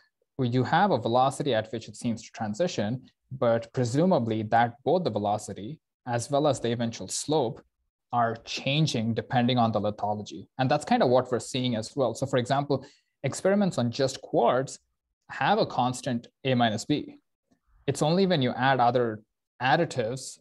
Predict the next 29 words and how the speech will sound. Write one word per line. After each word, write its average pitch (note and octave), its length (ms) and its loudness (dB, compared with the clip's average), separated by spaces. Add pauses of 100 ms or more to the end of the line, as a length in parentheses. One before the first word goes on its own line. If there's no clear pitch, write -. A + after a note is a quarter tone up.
(120)
<laughs> G#2+ 120 -6
um, C#3 220 4
adulterants, B2 720 2 (260)
like, A2+ 320 0 (180)
uh, A2 200 -2
phyllosilicates, B2+ 720 0
for B2 100 0
example, A2 440 -2
that A#2 240 2
the, A2 300 2
the A#2+ 80 -8
slope B2+ 360 -4
tends A#2 240 -6
to A2 100 -12
change. - 400 -8 (280)
And C3+ 120 0
so D#3 160 2
I C#3 80 6
think E3 260 -2 (380)
just F#3+ 320 -2
changing C3+ 580 -2
those C3 460 0
slopes B2 380 -2
and A#2+ 160 -4
playing C3+ 240 2
around B2 300 2
with G#2+ 160 -6
those A#2 220 -2
parameters, B2 560 -4